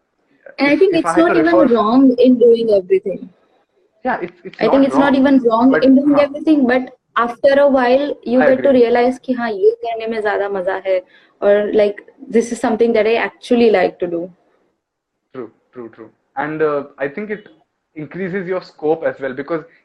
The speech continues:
Speaker 2: if, अगर मुझे कोई पूछेगा कि आमरीन कौन है, मैं बोलूंगा, "आमरीन is a photographer from Surat." So that's very specific. That's a niche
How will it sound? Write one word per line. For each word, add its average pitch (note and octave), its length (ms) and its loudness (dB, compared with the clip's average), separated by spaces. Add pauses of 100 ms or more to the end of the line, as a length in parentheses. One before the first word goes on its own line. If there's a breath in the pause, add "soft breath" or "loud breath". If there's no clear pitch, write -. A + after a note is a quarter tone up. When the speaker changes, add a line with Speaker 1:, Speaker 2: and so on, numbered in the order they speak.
Speaker 2:
if, - 60 -16 (180)
अगर D3 160 -2
मुझे F3 240 -6
कोई F#3 140 -6
पूछेगा E3+ 320 -6
कि F3 200 -8
आमरीन D#3 440 -2
कौन D#3+ 180 -4
है, D#3+ 60 -6
मैं D#3 120 -6
बोलूंगा, D#3 240 -6
"आमरीन D3+ 320 -6
is D#3+ 60 -10
a - 60 -20
photographer D3+ 560 -4
from C#3 220 -10
Surat." A2 260 -12 (800)
So D#3 100 -14
that's F#3 240 -6
very G3 180 -2
specific. D3+ 400 -10
That's B2+ 160 -10
a F3 80 -8
niche F3 340 -6